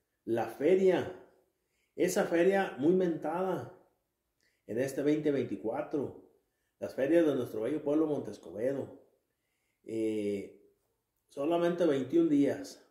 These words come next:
para que comience. Recuerden, amigos, comienza el veintiséis de abril del veinte veinticuatro.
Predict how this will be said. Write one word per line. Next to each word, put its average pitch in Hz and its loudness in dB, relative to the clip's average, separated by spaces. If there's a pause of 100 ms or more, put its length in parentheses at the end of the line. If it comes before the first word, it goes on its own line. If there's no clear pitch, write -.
(120)
para 107 -10
que 104 -6
comience. 110 -4 (220)
Recuerden, 156 0
amigos, 175 -2
comienza 156 -6
el 147 0
veintiséis 123 -6
de 110 -6
abril 185 -4 (380)
del 95 -10
veinte 147 -4
veinticuatro. 98 -6